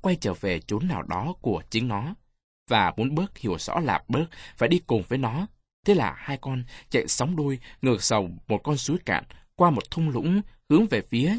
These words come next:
những dốc núi dâng cao. Rồi chúng tuột xuống một vùng đất bằng, có những cánh rừng dày và nhiều con suối. Chúng chạy ở đấy liên tiếp, giờ này sang giờ khác. Trong khi mặt trời lên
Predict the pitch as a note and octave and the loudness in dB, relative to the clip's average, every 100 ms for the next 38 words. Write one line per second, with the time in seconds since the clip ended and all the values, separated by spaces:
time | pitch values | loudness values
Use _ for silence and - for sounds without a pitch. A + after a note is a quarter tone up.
0 | G3+ A#2+ F3 G3 A3 C3 B2 F#3 A#3 - | -2 -2 0 -2 -2 -4 -2 -2 -4 -2
1 | E3 D3 - B2+ A#2+ - _ _ _ _ | 0 0 -2 -6 -6 -10 _ _ _ _
2 | _ - - - - - G2+ G2+ A2 F3 | _ -20 -20 -14 -2 2 2 2 0 0
3 | E3 B2 F2+ - A2+ D#3+ G#3 - B2+ A#2+ | 0 0 0 -2 -2 -2 -4 -2 0 2
4 | A2 A2+ - - G#2+ F#2+ - - - F3 | 0 -2 -6 -2 -2 -2 -6 -12 0 0
5 | D3+ F#3+ E3 F3+ A3 A#2 F#2+ F2 A2 G2+ | 2 0 2 2 2 0 -2 -2 0 0
6 | F2 - _ - A#2+ A2 G2+ G2+ G2+ F3 | -2 -10 _ 0 4 4 4 0 0 0
7 | E3 - C3 A3 - _ _ C3+ F#3 - | 0 -2 -2 -2 -4 _ _ 2 2 2
8 | F#2+ - - G2 G#2 E3+ D#3+ F3 E3 G#3+ | -2 -2 -4 -2 -2 0 2 2 2 -2
9 | C4+ - _ - - G#2 - F#2 D2+ - | -2 -6 _ -2 0 2 0 -4 -6 -8
10 | - C#3+ B2+ - E2+ - C3+ E3 - _ | -6 -4 -4 -4 -4 -6 -8 -8 -12 _
11 | _ _ _ _ - F3+ E3+ B2+ G2+ - | _ _ _ _ 0 2 4 2 0 -2
12 | F#2+ F#2 A2 D3+ | -2 0 0 -2